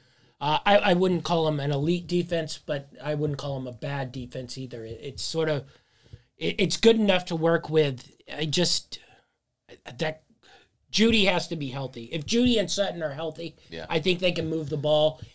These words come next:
Speaker 1: And like I said, I, I think wins above what last year's coach to this year's coach. A little Doug Peterson-esque in Jacksonville. I don't know if you quite get that many wins, but I certainly could see it. 'Cause,
Speaker 2: Yeah.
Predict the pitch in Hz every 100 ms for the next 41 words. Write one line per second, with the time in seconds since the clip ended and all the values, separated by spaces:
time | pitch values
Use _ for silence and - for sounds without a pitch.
0 | _ 147 143 139 135 - - 156 156 143
1 | - 156 139 143 160 139 - 151 - _
2 | _ _ _ 143 165 170 147 147 131 151
3 | 123 - - - _ - 101 160 156 -
4 | 165 143 - 175 143 - 151 143 147 -
5 | 135 123 - 131 131 - - - 185 180
6 | 175 160 165 156 - 165 151 147 156 151
7 | 147 - - _ _ _ 143 127 165 180
8 | 190 185 190 190 - 147 151 156 160 151
9 | 147 147 139 - 151 147 143 135 - _
10 | _ _ _ _ 131 175 196 - 180 185
11 | 180 185 196 196 - 165 156 165 170 -
12 | 180 151 139 135 123 - 147 127 - _
13 | 143 123